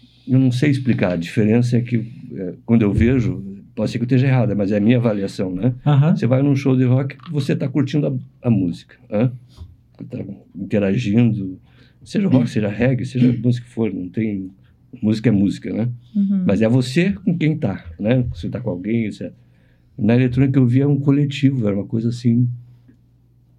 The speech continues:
Speaker 1: é,
Speaker 3: Mas
Speaker 1: é, é, é massiva, né? Falei, "Cara, isso aqui é muito doido, né? Deixa eu aprender um pouco sobre isso."
Speaker 3: Ah,
Speaker 1: <laughs> Aí resolvi
Speaker 3: gostei,
Speaker 1: fazer,
Speaker 3: quero tá sempre
Speaker 1: é,
Speaker 3: nesse rolê.
Speaker 1: daí resolvi, resolvi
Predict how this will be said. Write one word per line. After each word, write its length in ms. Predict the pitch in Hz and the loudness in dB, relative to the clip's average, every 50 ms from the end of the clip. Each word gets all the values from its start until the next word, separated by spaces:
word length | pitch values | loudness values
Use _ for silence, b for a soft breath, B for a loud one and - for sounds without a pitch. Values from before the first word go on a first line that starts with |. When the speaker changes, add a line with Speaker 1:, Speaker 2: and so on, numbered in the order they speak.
| _ _ _ _ _ _ _ _ _ _ _ _ _ _ _ _ _ _ _ - 302 - - | _ _ _ _ _ _ _ _ _ _ _ _ _ _ _ _ _ _ _ -6 -4 -4 -2
Speaker 1:
é, 40 | - - | 0 2
Speaker 3:
Mas 300 | 107 120 117 - - - | 2 2 2 0 -6 -8
Speaker 1:
é, 60 | 110 110 104 - | -8 -8 -8 -6
é, 200 | 110 110 107 - - | -8 -8 -8 -6 -6
é 320 | 104 101 101 101 98 101 - - _ _ - _ _ _ _ | -4 -4 -2 -4 -4 -6 -10 -14 _ _ -20 _ _ _ _
massiva, 600 | - 110 110 - - - - 131 120 - - - - - - - | -8 -4 -4 -4 -4 0 2 2 4 4 2 -2 -6 -8 -12 -12
né? 320 | 104 101 101 110 117 120 120 B B B B B B | -8 -6 -4 -4 -4 -4 -6 B B B B B B
Falei, 200 | _ - 98 - | _ -8 -8 -6
"Cara, 180 | 117 110 117 - | -4 -4 -4 -4
isso 100 | - - | -4 -6
aqui 120 | 85 87 - | -8 -8 -6
é 40 | |
muito 240 | - 113 113 120 170 | -4 -4 -4 -4 -2
doido, 300 | 196 202 156 147 135 123 110 | -2 -2 0 0 0 0 -2
né? 60 | 107 | -2
Deixa 220 | 104 104 - - | -2 -4 -4 -6
eu 40 | 139 | -6
aprender 320 | 135 - 139 127 123 120 117 | -4 0 4 4 4 6 4
um 100 | 120 120 | 2 2
pouco 240 | 120 107 - - - | 0 -4 -4 -4 -4
sobre 240 | 127 101 98 98 | -4 -4 -4 -4
isso." 240 | 101 131 - - - - - 262 | -6 -6 -4 -4 -2 2 4 4
Speaker 3:
Ah, 920 | - - 214 202 - - 226 - - - - - 170 156 - - 202 - - - - 196 | 6 6 4 4 4 4 4 4 4 4 4 4 2 2 2 2 2 2 2 2 2 2
Speaker 1:
<laughs> 160 | 175 127 123 | 2 4 2
Aí 120 | 143 151 | 2 4
resolvi 260 | 160 180 175 180 190 190 | 4 4 4 4 4 4
Speaker 3:
gostei, 160 | 180 202 190 | 4 2 2
Speaker 1:
fazer, 200 | 185 202 190 - | 4 2 2 0
Speaker 3:
quero 240 | - - 269 240 240 | 0 0 0 0 0
tá 140 | - 254 247 | -2 -2 -4
sempre 400 | - - 285 277 269 254 - - | -2 0 -2 0 0 0 0 2
Speaker 1:
é, 120 | 139 - - 151 151 156 | 2 4 4 4 4 4
Speaker 3:
nesse 140 | 165 147 | 6 6
rolê. 260 | 208 151 - 185 196 - | 6 6 6 4 4 4
Speaker 1:
daí 240 | 139 - 147 147 | 4 4 4 4
resolvi, 600 | 143 147 147 160 160 156 151 156 160 156 156 147 127 131 | 2 2 2 2 0 2 2 0 0 2 0 0 0 0
resolvi 720 | 147 147 151 147 139 147 151 160 156 151 156 151 135 | 0 0 0 0 0 0 0 -2 -2 -2 -2 -4 -6